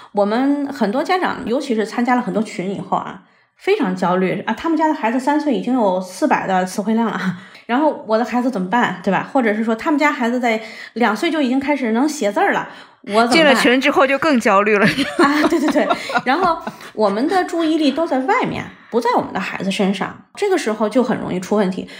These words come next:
Speaker 1: 如果说我们的注意力你忍不住一定要放在外面，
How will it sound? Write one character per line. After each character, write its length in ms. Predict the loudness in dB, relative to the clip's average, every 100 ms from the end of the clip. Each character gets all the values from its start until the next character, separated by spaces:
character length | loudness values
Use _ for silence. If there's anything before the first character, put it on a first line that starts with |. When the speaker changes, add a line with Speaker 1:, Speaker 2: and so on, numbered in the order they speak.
| -14
Speaker 1:
如 240 | -4 0 0
果 160 | 0
说 180 | -2 0
我 140 | 0 -2
们 160 | -2
的 40 | -2
注 160 | 0
意 60 | 0
力 460 | 0 -4 -10 _ _ -4
你 80 | -2
忍 260 | 0 0
不 100 | 0
住 200 | 0 2
一 160 | 0 -2
定 120 | 0
要 120 | 0
放 180 | 0 -2
在 80 | 0
外 160 | 0 -2
面， 200 | -6